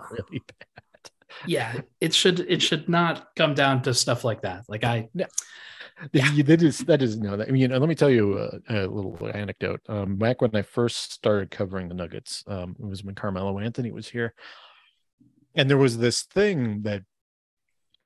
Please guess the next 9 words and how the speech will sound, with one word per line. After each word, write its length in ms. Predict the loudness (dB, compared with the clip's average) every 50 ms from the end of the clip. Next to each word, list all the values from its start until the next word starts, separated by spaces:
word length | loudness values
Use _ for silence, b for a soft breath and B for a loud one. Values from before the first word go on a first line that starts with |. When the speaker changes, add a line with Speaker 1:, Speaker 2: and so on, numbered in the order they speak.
| _ -8
Speaker 1:
George 260 | -2 0 0 0 0 -2
Karl 340 | -4 -2 0 0 0 -2
had 400 | -4 -6 -6 -6 -8 -8 -10 -12 -20 _ _
about 440 | -10 -6 -4 -4 -4 -4 -4 -8 _ -20 -20 _ _ _ -6
Melo, 680 | -4 -2 -2 -2 -2 -2 -2 -2 -4 -6 -8 -12 -16 -20 _ _ _ _ _ _ _ _ _ _
um, 640 | -12 -12 -10 -10 -12 -14 -14 -14 -16 -16 -18 -20 -20 _ _ _ -12
not 320 | -8 -6 -6 -6 -6 -8 _ _
assisting 540 | -10 -8 -4 -2 -2 -2 0 -2 -4 -4 -4
more 320 | -8 -10 -10 -12 -14 -16